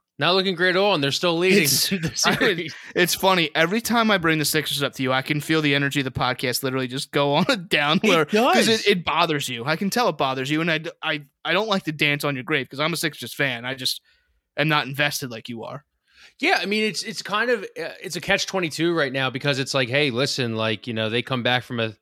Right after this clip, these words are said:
Speaker 1: a three oh deficit and, and we lose the series. It's like, you're the first team to ever do that. You're gonna be etched in history forever. It's gonna stay with Joel Embiid's legacy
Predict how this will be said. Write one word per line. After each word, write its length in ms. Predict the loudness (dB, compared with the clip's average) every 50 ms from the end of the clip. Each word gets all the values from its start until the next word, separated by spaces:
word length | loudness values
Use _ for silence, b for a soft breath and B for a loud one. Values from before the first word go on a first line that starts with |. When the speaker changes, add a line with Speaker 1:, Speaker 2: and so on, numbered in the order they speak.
| _ _ _ _ _ _ _ _ _ _ _ _
Speaker 1:
a 40 | -20
three 300 | -12 -6 -2 2 4 4
oh 80 | 4 4
deficit 580 | 4 4 4 4 2 0 0 0 0 0 0 0
and, 240 | -2 -2 -2 -2 -4
and 120 | -4 -4
we 80 | -2 -2
lose 300 | 0 0 0 0 0 -2
the 120 | -2 -4
series. 600 | -4 -4 -2 0 2 2 4 2 2 0 -2 -6 -8
It's 160 | -10 -8 -6
like, 220 | -4 -4 -4 -4
you're 80 | -2 -2
the 80 | -2 -2
first 360 | -2 -2 -2 -2 -2 -2 -2
team 160 | -2 -2 0
to 60 | 0 0
ever 120 | 0 0
do 200 | -2 -2 0 2
that. 140 | 2 2 2
You're 160 | 0 -2 -4
gonna 180 | -2 -2 -2 -2
be 180 | -2 -2 -2 0
etched 280 | 0 0 0 -2 -2 -2
in 60 | 0
history 400 | 0 0 0 0 0 0 -2 -2
forever. 320 | 0 2 2 2 2 2 0
It's 120 | 0 0
gonna 180 | -2 -2 -2 -2
stay 260 | -2 -4 -2 -2 -2
with 220 | -2 -2 -4 -6 -4
Joel 360 | -2 -2 0 0 0 0 0
Embiid's 280 | -2 -2 -4 -4 -2
legacy 560 | -2 0 0 0 0 -2 -2 -2 -4 -4 -4